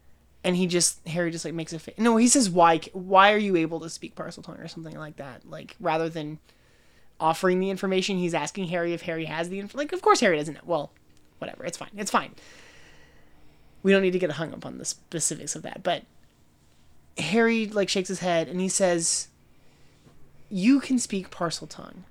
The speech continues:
because Lord Voldemort can speak Parseltongue." He also says very specifically, "Parseltongue?"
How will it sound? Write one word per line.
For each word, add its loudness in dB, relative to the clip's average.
because 0
Lord 4
Voldemort 0
can -16
speak -16
Parseltongue." -16
He 6
also 10
says 6
very 8
specifically, -2
"Parseltongue?" 4